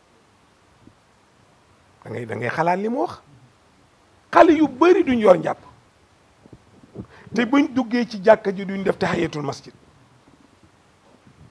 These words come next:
Gis naa benn góor ku baax waay, sëñ Saliou Touré ca Thiès.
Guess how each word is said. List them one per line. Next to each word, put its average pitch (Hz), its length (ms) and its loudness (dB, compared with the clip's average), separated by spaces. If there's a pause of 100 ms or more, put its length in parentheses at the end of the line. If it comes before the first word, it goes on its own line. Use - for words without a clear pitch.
(1800)
Gis 208 200 -14
naa 214 200 -4
benn 180 380 -6 (120)
góor 127 380 -2 (640)
ku 226 60 -20
baax 254 300 2
waay, - 240 -8 (720)
sëñ 151 180 -10
Saliou 123 360 -10
Touré 110 300 -16 (1800)
ca 120 80 -6
Thiès. - 500 -12